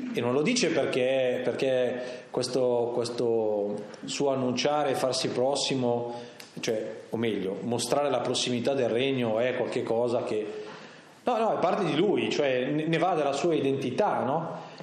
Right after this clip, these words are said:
E allora è, è chiaro che andare incontro a un fallimento, andare incontro a un, a un rifiuto da parte di Israele è qualche cosa alla quale Gesù non, non si può arrendere co-, così,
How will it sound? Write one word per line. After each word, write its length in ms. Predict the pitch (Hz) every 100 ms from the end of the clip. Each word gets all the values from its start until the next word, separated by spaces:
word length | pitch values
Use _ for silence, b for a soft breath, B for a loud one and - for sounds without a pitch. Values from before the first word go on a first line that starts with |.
| -
E 80 | 131
allora 500 | 202 196 120 135 151
è, 100 | 139
è 20 |
chiaro 280 | 196 247 202
che 140 | 139
andare 260 | 131 151 156
incontro 340 | 175 156 147
a 40 |
un 60 | 139
fallimento, 560 | - 147 147 185 160 131
andare 220 | 127 147
incontro 720 | 139 180 165 127 120 117 117
a 80 | 117
un, 200 | 113 113
a 200 | 110 110
un 80 | 123
rifiuto 460 | 147 147 202 156
da 100 | 113
parte 300 | 107 165 160
di 60 | 127
Israele 760 | 143 214 139 135 185 196 B B B B B
è 80 | 135
qualche 260 | 139 160 185
cosa 220 | 196 240
alla 100 | 156
quale 240 | - 175
Gesù 220 | 165 151 277
non, 100 | 175
non 200 | 135 117
si 120 | 123
può 160 | 120 302
arrendere 880 | 139 123 127 113 113 110 113 110 -
co-, 260 | 123 104
così, 580 | - 113 113 135 123 -